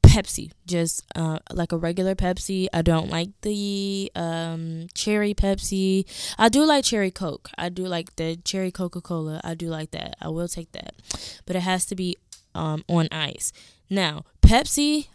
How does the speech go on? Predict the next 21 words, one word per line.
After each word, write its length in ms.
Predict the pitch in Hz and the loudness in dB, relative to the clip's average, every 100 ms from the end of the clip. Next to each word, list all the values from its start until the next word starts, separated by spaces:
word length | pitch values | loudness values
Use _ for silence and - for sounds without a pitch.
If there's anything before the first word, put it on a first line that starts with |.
| - | 0
uh, 60 | - | 2
you, 180 | 214 - | 4 4
I 160 | 170 202 | 2 -2
can, 340 | - 185 175 - | -6 -10 -10 -10
I 140 | 185 185 | -8 -6
can 220 | 180 170 | -6 -6
drink 220 | 170 165 | -6 -4
it 80 | 160 | -4
hot, 400 | 180 190 - _ | 0 0 -2 _
cold, 420 | 202 190 190 196 | 4 4 4 -2
lukewarm. 800 | 185 190 185 175 175 170 170 170 | -2 -4 -4 -6 -2 0 -2 -4
It 80 | 175 | 0
doesn't 240 | 160 160 | 0 2
matter. 300 | 151 143 - 170 _ - | -2 -6 -10 -12 _ -14
I 60 | 175 | -10
love 240 | 165 156 | -8 -8
me 120 | 160 | -8
some 160 | 165 170 | -8 -8
Pepsi. 500 | 165 151 - - 170 - _ _ _ _ _ _ _ _ _ _ _ - - - _ _ _ _ | -8 -10 -12 -12 -14 -14 _ _ _ _ _ _ _ _ _ _ _ -14 -14 -20 _ _ _ _
What 640 | 202 185 190 233 311 - - _ - | -16 -10 -4 -4 -4 -8 -18 _ 0
underwear 840 | 190 240 269 247 233 226 226 | 2 4 4 4 4 4 2